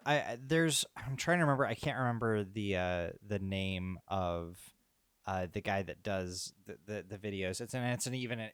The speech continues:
even of that, it's a really old version of his, but he, he talks about, like, the first, the, it's like a concert, right? And it's a video, like, panoramic, and everybody's like, it's an outdoor concert, so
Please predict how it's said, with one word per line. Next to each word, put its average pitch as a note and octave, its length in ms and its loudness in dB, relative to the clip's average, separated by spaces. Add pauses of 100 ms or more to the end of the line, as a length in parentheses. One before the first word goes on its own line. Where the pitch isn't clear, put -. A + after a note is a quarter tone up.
even B2+ 360 -4
of A#2 280 -2
that, A2 280 -2
it's A2+ 160 -12
a - 20 -10
really A2 260 -4
old G#2 240 -6
version G2 340 -8
of G#2 80 -6
his, G#2 200 -4
but G#2+ 140 -6
he, G#2+ 60 -4
he G2+ 420 -14
talks D3+ 240 2
about, B2 240 0
like, G#2 240 -2 (580)
the A2 480 0 (540)
first, - 640 0 (680)
the, C3+ 220 0
it's D3 140 4
like F3 140 8
a C#3+ 60 -2
concert, - 640 2
right? F#2+ 300 -2
And A2 120 0
it's A2+ 200 -2
a B2 60 2
video, C3+ 840 6
like, A#2 200 -4
panoramic, A#2+ 680 2
and G#2 60 -4
everybody's A#2 360 0
like, A2 140 -6
it's G#2 120 -14
an - 120 -16
outdoor B2+ 300 0
concert, B2+ 720 0
so G2 600 0